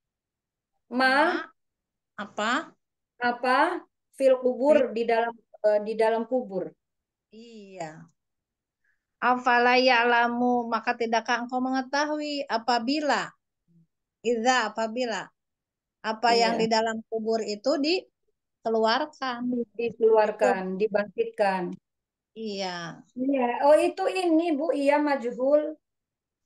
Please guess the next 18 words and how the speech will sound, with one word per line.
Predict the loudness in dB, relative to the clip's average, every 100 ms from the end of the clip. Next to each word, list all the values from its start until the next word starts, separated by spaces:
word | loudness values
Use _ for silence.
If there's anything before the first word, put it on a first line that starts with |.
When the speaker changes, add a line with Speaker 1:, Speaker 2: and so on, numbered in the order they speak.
| _
Speaker 2:
Iya. | -2 0 0 -2 -6 -14 _ _ _ _
Kan | -6 0
Speaker 1:
Iya. | 2 2
Speaker 2:
dibang-, | 2 2 -2
dikeluarkan, | 0 2 2 4 4 4 0
Speaker 1:
Eh, | -4
Speaker 2:
kan? | 0
Speaker 1:
iya, | 4 4 0 _ _ -12
iya. | -6 -2 -2 -4 -10 _ _ _ _ _ _ _ -4
Speaker 2:
Bu | 2 2 0
si, | 0 0 0 -6 -10 -10 2
U | 4 4 4
I, | 2 0 2
Speaker 1:
Eh, | 2
Speaker 2:
U | 4 4
I. |
Speaker 1:
eh, | 2 2 -6 -6
ini | -2 4